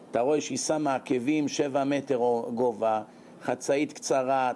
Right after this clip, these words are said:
טון של איפור, פסמים, מסדרת את השערות. מה, לאן היא הולכת, הבת שלך? לקרוא תהילים בבית הכנסת, ואני הולכת. איך אתה מסוגל ללכת לישון?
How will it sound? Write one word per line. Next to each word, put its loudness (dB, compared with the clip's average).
טון -4
של -2
איפור, 2
פסמים, 0
מסדרת 0
את -2
השערות. 2
מה, 4
לאן 2
היא 4
הולכת, 0
הבת -2
שלך? -6
לקרוא 0
תהילים 0
בבית 0
הכנסת, -2
ואני 2
הולכת. 0
איך 0
אתה 0
מסוגל 0
ללכת -2
לישון? 0